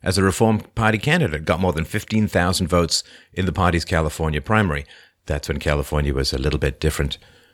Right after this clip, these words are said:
Uh, i-, i-, two thousand and three, two thousand and four, uh, after he began hosting The Apprentice, he, uh, mulled a run for president and then ultimately decided not to go in. In March twenty eleven,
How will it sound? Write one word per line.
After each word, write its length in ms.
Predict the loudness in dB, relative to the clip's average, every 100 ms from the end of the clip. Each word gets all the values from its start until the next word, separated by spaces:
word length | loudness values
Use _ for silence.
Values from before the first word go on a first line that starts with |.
| _
Uh, 140 | -4 -2
i-, 120 | 0 0
i-, 40 | 0
two 200 | 0 2
thousand 300 | 2 2 -2
and 60 |
three, 140 | 0 0
two 140 | 0
thousand 320 | 0 2 0
and 80 | -2
four, 280 | -2 -2 -4 _ -12
uh, 40 |
after 380 | -6 -2 -2 0
he 100 | 0
began 300 | 0 -2 0
hosting 380 | 0 0 -2 0
The 100 | 0
Apprentice, 460 | 0 0 0 -4 -8 _ _ _ _ _ _ _ -4
he, 280 | 2 4
uh, 140 | 6 4
mulled 280 | 4 2 2
a 40 |
run 160 | 0 0
for 100 | 0
president 480 | 0 0 -2 -4 -2
and 180 | -2
then 160 | 0 0
ultimately 380 | 0 -2 -4 -4
decided 380 | -4 -2 0 0
not 240 | -2 -2
to 260 | -2 0 -2 _ _ -8
go 240 | -2 2 2
in. 220 | 0 -4 _ _ _
In 180 | -2 0
March 240 | 0 0
twenty 320 | -2 -4 0 0
eleven, 360 | 0 0 -4